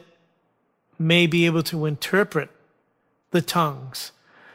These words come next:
People within a group, a prayer group, that one individual is speaking or praying in tongues,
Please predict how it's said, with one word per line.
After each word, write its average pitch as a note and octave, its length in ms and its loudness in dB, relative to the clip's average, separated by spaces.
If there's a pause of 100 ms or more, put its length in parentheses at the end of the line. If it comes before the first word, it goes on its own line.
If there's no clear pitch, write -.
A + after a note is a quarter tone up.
(200)
People F3+ 340 0
within E3 320 2
a D#3 60 0
group, D#3 340 -4
a D3+ 60 -8
prayer D#3+ 340 0
group, D#3 400 -12 (680)
that D#3+ 340 0
one E3 220 2
individual D#3 800 -2 (680)
is E3 160 0
speaking G#3 540 -4
or D#3 60 -2
praying E3+ 400 -2
in D3 140 -4
tongues, D3 680 -6